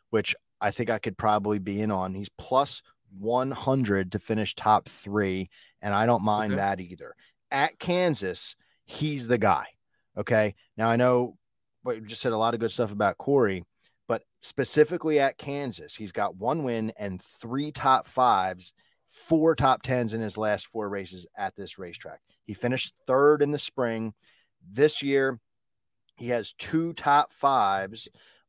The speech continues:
Speaker 1: on these comp tracks and then a couple rough finishes. So his average finish stocking up against the, the other guys, um, aren't gonna be, you know, great. He's not gonna really step up there, but, uh, it's still okay.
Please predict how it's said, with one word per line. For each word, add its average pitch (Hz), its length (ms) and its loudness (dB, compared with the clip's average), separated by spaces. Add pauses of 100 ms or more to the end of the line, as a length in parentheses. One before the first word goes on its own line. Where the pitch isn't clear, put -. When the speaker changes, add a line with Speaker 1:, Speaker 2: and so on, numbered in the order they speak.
Speaker 1:
on 131 240 6
these 127 180 -2
comp 113 260 -2
tracks 107 300 0
and 117 140 -4
then 110 100 -2
a 104 40 -6
couple 110 380 -4 (360)
rough 117 220 2
finishes. - 640 -8 (220)
So 117 400 0 (160)
his 101 160 -6
average 139 460 2
finish 120 380 -4 (160)
stocking 123 600 0
up 120 200 0
against 117 380 -8
the, 104 380 -2
the 110 140 -6
other 107 140 -4
guys, 104 380 2 (340)
um, 101 460 -2 (460)
aren't 131 180 -4
gonna 117 180 0
be, 113 540 -8
you 117 100 -8
know, 101 140 -4
great. 117 400 -2 (240)
He's 101 120 -12
not 117 120 -4
gonna 110 160 -6
really 107 320 -4
step - 400 -8
up 123 160 -2
there, 101 180 -2
but, 101 280 -4 (400)
uh, 101 380 -2 (540)
it's 120 280 -8
still 143 280 10
okay. 127 380 2